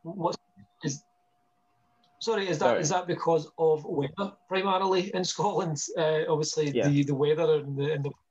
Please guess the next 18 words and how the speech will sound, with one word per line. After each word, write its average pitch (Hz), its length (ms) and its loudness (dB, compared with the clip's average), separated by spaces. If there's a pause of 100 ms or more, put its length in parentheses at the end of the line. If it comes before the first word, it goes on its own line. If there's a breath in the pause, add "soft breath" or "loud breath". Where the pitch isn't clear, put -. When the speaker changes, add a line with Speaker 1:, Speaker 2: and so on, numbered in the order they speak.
Speaker 1:
winter 147 120 0
in 143 60 -6
Scotland 147 420 -4
tends 143 240 -4
to 147 80 -10
be 139 140 -2
kind 143 180 -2
of 135 80 -4
harsh, - 440 0 (400 loud breath)
uh, 151 180 2
particularly 156 580 4
for 151 180 0
baseball 147 400 2
<laughs> - 80 -4
fields. - 460 0 (320 loud breath)
It's 156 200 -2
not, 160 340 2
um, 147 460 0